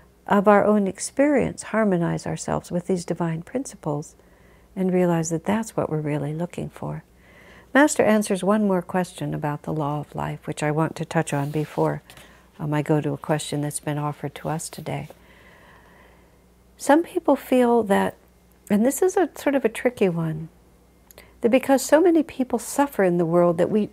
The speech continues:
that no one should be happy, that it's, it's a lack of compassion to be happy in the face of other people's suffering. Master answers that in such a simple and such a dynamic way, which is that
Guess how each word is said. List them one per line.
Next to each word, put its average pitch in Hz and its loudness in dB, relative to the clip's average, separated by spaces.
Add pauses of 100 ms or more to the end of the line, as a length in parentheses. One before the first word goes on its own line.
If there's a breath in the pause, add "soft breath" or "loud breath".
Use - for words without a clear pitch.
that - -2
no 233 6
one 180 6
should 156 -8
be 151 -4
happy, 160 -8 (840 soft breath)
that 196 0
it's, 185 0
it's 185 -2
a 185 4
lack 220 2
of 202 0
compassion 190 -6 (360 loud breath)
to - -10
be 190 2
happy 180 -4
in 160 -2
the 165 -4
face 160 -2
of 151 -2
other 151 -4
people's 151 -8
suffering. 147 -8 (1500 loud breath)
Master 311 2
answers 247 0
that 190 0
in 180 0
such - -6
a - -4
simple 208 -2
and 156 -4
such - -8
a 202 0
dynamic 175 -2
way, 190 -4 (580 soft breath)
which 202 0
is 190 0
that 175 -2